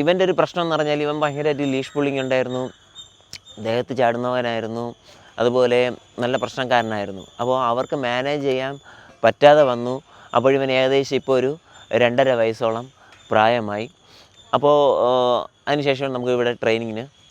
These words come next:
കൊണ്ടുവന്നത്. അപ്പോൾ അങ്ങനെ ഇപ്പോൾ ഇവനെ പഠിപ്പിച്ച് സെറ്റ് ചെയ്തിട്ടുണ്ട്. അതിൻ്റെ ഒരു ഡെമോയാണ് നിങ്ങൾക്കൊന്ന് കാണിച്ചു തരുന്നത്. നമ്മളിതിൽ ഏറ്റവും കൂടുതൽ പ്രധാനമായിട്ടും മനസ്സിലാക്കേണ്ടുന്ന ഒരു പ്രധാനപ്പെട്ട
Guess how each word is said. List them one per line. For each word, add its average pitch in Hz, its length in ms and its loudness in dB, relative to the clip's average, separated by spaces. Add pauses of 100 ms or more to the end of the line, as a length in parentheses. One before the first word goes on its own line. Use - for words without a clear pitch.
കൊണ്ടുവന്നത്. 104 420 -2 (180)
അപ്പോൾ 143 180 0 (640)
അങ്ങനെ 180 240 0
ഇപ്പോൾ 175 180 0
ഇവനെ 151 180 -2 (100)
പഠിപ്പിച്ച് 131 420 0 (220)
സെറ്റ് 131 220 0
ചെയ്തിട്ടുണ്ട്. 113 460 0 (580)
അതിൻ്റെ 131 220 2
ഒരു 131 160 -2
ഡെമോയാണ് 120 460 0 (180)
നിങ്ങൾക്കൊന്ന് 113 340 -4
കാണിച്ചു 104 300 -2
തരുന്നത്. 98 280 -4 (340)
നമ്മളിതിൽ 156 340 2
ഏറ്റവും 160 280 -2
കൂടുതൽ 147 260 -2
പ്രധാനമായിട്ടും 135 720 0
മനസ്സിലാക്കേണ്ടുന്ന 113 1080 -2 (240)
ഒരു 120 180 0
പ്രധാനപ്പെട്ട 135 500 0